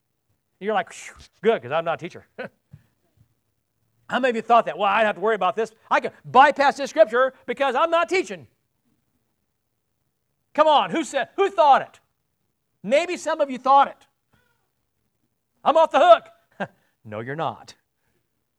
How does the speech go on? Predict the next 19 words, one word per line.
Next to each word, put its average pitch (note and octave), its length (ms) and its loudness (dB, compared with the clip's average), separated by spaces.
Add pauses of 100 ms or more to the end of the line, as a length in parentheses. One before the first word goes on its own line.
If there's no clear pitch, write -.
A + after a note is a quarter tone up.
(200)
You're A#2 80 -14
not E3 160 -4
off D#3 140 -6
the B2 80 -16
hook. A2+ 180 -14
And F#3+ 160 -10
you A#3 80 -6
know C#4 220 2
I'm A#3 80 -2
not G3+ 120 0
gonna F#3+ 120 -2
let B3+ 120 -4
you F3+ 60 -4
off D#3 220 -4
the C#3+ 80 -14
hook, F3 160 -8
don't G#3+ 240 -8
you? G#2+ 100 -18 (500)
Why? G#3 460 4